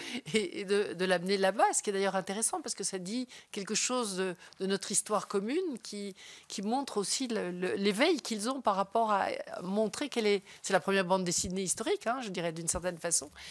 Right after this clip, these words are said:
et donc qui montre le, leur intérêt à connaître la, l'histoire telle qu'elle est, hein, c'est, c'est quand même intéressant, tout, euh, en plus en sachant qu'on ne sait pas si elle n'a pas été tissée là-bas. Donc tout ça, euh, montre comment tout est toujours étroitement tissé, si je puis me permettre. Et, euh,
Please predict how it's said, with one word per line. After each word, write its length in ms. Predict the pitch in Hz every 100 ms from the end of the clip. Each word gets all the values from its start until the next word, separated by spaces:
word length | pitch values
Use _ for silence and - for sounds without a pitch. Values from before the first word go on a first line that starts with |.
| - -
et 100 | 185
donc 200 | 185 208
qui 140 | - 190
montre 400 | 214 262 - 190
le, 260 | 185 185
leur 180 | 190 190
intérêt 300 | 196 202 220
à 80 | 269
connaître 440 | 208 208 247 -
la, 140 | 190 - - -
l'histoire 380 | 185 - 262 220
telle 220 | - 202
qu'elle 180 | - 254
est, 180 | 349 247
hein, 140 | 226 240
c'est, 320 | - 185 170
c'est 140 | -
quand 120 | 180
même 120 | 202 196
intéressant, 480 | 180 170 190 285 - - -
tout, 220 | - -
euh, 120 | 180 160 - - -
en 260 | - - 143
plus 180 | - 233
en 100 | 196
sachant 320 | - 160 233
qu'on 80 | 214
ne 60 |
sait 120 | 175 190
pas 140 | 233
si 160 | 233 190
elle 100 | 175
n'a 120 | 160
pas 160 | 202
été 200 | 185 185
tissée 320 | 170 180 - 220
là-bas. 300 | 202 156 - - - 202
Donc 180 | 196
tout 140 | - 220
ça, 320 | - 269 214
euh, 80 | 185
montre 340 | 214 247 -
comment 320 | 190 190 202
tout 220 | - 269 233
est 100 | -
toujours 380 | 202 226 185 - - - -
étroitement 420 | 196 220 208 233
tissé, 380 | - 202 - 165
si 160 | - 196
je 60 |
puis 140 | - 190
me 80 |
permettre. 420 | 175 170 226 330 - - - - - -
Et, 480 | 226 226 226 220 208
euh, 880 | 185 180 180 175 170 170 165 170 165